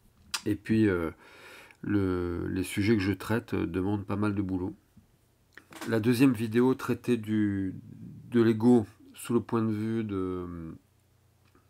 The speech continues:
de la philosophie. Donc on avait vu, euh, Socrate, Platon, Nietzsche, Hume, Locke, Aristote. Enfin, vous avez les vidéos, euh, sur la, sur la chaîne.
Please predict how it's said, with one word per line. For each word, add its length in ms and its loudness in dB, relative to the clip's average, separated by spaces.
de 100 -6
la 80 -6
philosophie. 640 0
Donc 160 0
on 100 -6
avait 260 -4
vu, 360 0
euh, 140 -4
Socrate, 840 -2
Platon, 840 -6
Nietzsche, 600 -4
Hume, 440 0
Locke, 560 -2
Aristote. 840 -4
Enfin, 220 -4
vous 180 -4
avez 180 0
les 120 2
vidéos, 600 0
euh, 120 -8
sur 280 -8
la, 400 -6
sur 160 -12
la 120 -6
chaîne. 360 -4